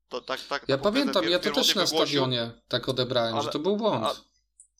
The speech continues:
Speaker 1: ale to nie był do końca błąd Taiwo Findena, że go pociągnęło, bo taka była sugestia,
Speaker 2: Mhm.
Speaker 1: tylko, tylko ten błąd, zresztą Taj sam to przyznał, że wynikał właśnie z tego, że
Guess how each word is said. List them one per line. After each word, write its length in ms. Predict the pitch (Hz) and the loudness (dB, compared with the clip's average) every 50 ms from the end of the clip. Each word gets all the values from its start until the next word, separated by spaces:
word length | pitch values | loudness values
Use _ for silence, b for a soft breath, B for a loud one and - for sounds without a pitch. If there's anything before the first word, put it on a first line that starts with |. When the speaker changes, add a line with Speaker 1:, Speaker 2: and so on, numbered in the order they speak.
| _ _ _ _ - _ | _ _ _ _ -10 _
Speaker 1:
ale 240 | - 131 135 139 139 | 0 2 2 2 2
to 120 | - 147 | 0 -2
nie 140 | 151 180 208 | -2 -2 -4
był 180 | - 381 359 285 | -4 -4 -4 -2
do 120 | 180 180 | -2 0
końca 320 | - 185 180 160 - 160 | 2 2 2 2 2 -2
błąd 300 | 135 127 139 160 156 139 | -2 -2 -2 -2 -2 -2
Taiwo 360 | - 165 156 151 151 151 151 139 | 0 0 2 2 2 0 -2 -6
Findena, 400 | - - 156 135 143 160 160 143 | -10 -12 -8 -4 -2 -2 0 0
że 120 | 127 147 | -2 -2
go 80 | 156 147 | -4 -2
pociągnęło, 800 | - 170 160 - 160 156 151 143 170 160 147 135 131 139 175 185 | -2 -2 0 0 -2 -2 0 0 2 2 2 4 4 2 2 2
bo 100 | 160 156 | 0 0
taka 240 | - 156 - 156 | 0 0 -2 -2
była 160 | 143 147 147 135 | -2 -2 -2 -2
sugestia, 800 | - 151 139 151 135 - - - 131 127 131 147 180 202 117 _ _ _ _ - | -2 -2 0 0 0 0 -2 -2 0 2 2 2 2 0 -4 _ _ _ _ -6
Speaker 2:
Mhm. 480 | 131 127 123 127 127 135 170 190 - - - | -4 -2 -2 -2 -2 -4 -6 -10 -12 -14 -12
Speaker 1:
tylko, 260 | - 143 - 185 175 | -10 -8 -6 -6 -6
tylko 420 | - _ _ - 175 170 - 190 | -6 _ _ -6 -4 -2 -2 -4
ten 340 | 180 - - 185 185 202 196 | -4 -2 0 0 0 0 -2
błąd, 300 | 156 135 151 160 170 180 | -6 -2 0 0 0 0
zresztą 220 | 165 170 175 170 151 | 0 -4 -6 -2 0
Taj 180 | 180 180 175 | 2 2 2
sam 240 | 165 - 175 175 160 | 2 0 -2 -4 -4
to 120 | 160 156 - - | -6 -12 -12 -8
przyznał, 480 | - - 160 123 110 123 135 156 165 | -6 -6 -6 -4 -4 -4 -2 -2 -4
że 120 | - 165 165 | -4 -6 -6
wynikał 540 | 156 175 175 165 139 110 - 147 156 165 | -6 -6 -6 -6 -6 -4 -2 -2 -2 -2
właśnie 280 | 160 156 135 123 147 160 | -2 -2 -2 -2 -4 -6
z 60 | - | -6
tego, 320 | - 160 139 120 151 160 135 | -2 -2 -2 0 -2 -4 -2
że 380 | - 131 131 135 143 156 165 | -2 -2 -2 0 0 -2 -4